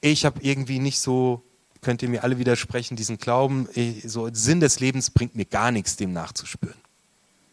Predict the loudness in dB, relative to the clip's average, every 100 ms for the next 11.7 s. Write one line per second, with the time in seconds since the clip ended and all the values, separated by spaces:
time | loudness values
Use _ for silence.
0 | _ _ _ -20 _ -2 -2 0 2 2
1 | 0 -6 _ _ _ _ _ -16 -14 -6
2 | -4 -4 -4 0 2 2 0 -2 0 0
3 | -2 -6 -6 -10 -14 -18 -20 -20 _ _
4 | _ -20 -20 -4 0 2 2 -2 -2 -2
5 | 0 0 -2 -4 -10 -8 -6 -8 -2 0
6 | 0 -4 -8 -12 _ _ _ _ -10 -8
7 | -8 -6 -4 -2 -4 -6 -8 -12 _ _
8 | _ _ -4 -2 -2 -6 -18 _ _ _
9 | _ _ _ _ _ _ _ _ _ _
10 | 0 2 2 0 -2 -2 -4 -2 -2 -2
11 | -4 -6 -10 -12 -14 -18